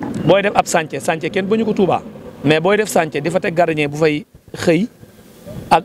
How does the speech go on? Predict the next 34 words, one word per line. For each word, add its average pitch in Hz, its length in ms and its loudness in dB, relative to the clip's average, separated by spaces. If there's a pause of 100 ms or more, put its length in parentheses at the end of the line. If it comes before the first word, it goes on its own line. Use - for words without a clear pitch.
di 151 160 2
wàcc 160 260 2
di 151 100 0
fanaan, 151 320 -2
am 139 120 -4
koo 170 100 2
xam 151 120 -4
dafay 147 240 0
wàcc 143 220 0 (200)
ku 160 80 -6
fay 160 140 2
fanaan, 135 260 -4 (480)
wax 151 220 4
dëgg 170 100 4
yàlla 143 220 2
waruñoo 165 320 2
bàyyi 147 240 0
nit 147 140 -6
di 151 100 -2
burunglu 151 320 0
ci 143 100 -6
biir 135 180 2
di 139 100 -4
fa 147 100 -2
naan 135 180 -4
sàngar 127 320 -4
ak 123 100 -4
di 127 80 -2
fa 127 100 0
def 123 140 0
lu 120 60 -4
sëriñ 113 260 0
bi 110 100 0
tere. - 200 0